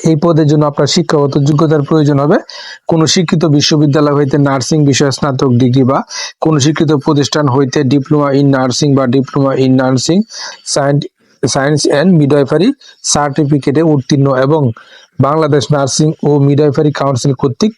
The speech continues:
নিবন্ধিত হতে হবে। এবং এই পদে যদি আপনি আবেদন করতে চান তাহলে আপনার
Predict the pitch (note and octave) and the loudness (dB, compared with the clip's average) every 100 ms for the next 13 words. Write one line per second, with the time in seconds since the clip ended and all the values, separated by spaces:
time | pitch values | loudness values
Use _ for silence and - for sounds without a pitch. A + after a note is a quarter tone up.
0 | - C#3 C3+ C#3 C3+ B2+ B2+ A#2 G#2+ A2 | -4 0 2 2 2 0 0 -2 0 0
1 | G#2+ G2 - _ _ _ _ _ _ _ | 0 -2 -8 _ _ _ _ _ _ _
2 | _ - _ - - - _ - D3 D#3+ | _ -20 _ -20 -20 -20 _ -4 -2 0
3 | F#3 A3+ _ - _ _ _ E3 D#3+ D3+ | 0 -2 _ -20 _ _ _ 0 0 2
4 | E3 D#3+ D#3+ E3+ E3+ E3+ D3+ D3+ D3 C#3+ | 0 2 2 0 0 -2 0 2 2 0
5 | C#3+ C3 D3 D#3+ D#3 C#3+ C#3 - C#3+ | -2 -2 -2 0 0 0 -2 -2 -2